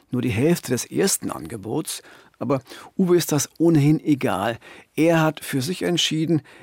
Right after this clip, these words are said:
er will sich nicht erpressen lassen, auch nicht von seinem alten Kumpel und Heimleiter Fred.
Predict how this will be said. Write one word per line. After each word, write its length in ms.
er 160
will 200
sich 280
nicht 240
erpressen 480
lassen, 340
auch 200
nicht 160
von 120
seinem 200
alten 320
Kumpel 440
und 200
Heimleiter 600
Fred. 480